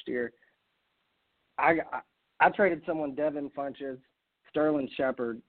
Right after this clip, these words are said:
and three threes. And that turned me into,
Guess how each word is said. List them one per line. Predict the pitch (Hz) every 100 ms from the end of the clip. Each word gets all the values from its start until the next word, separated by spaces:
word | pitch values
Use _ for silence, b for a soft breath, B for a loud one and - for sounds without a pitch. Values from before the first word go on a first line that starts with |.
| _ -
and | 131 117 -
three | 147 160 143
threes. | 135 139 135 113 107 _ _ _ _ _ _ _ _ _ _ -
And | 123 123
that | 151 -
turned | 147 135 131
me | 127
into, | 127 120 - 127 123 117 113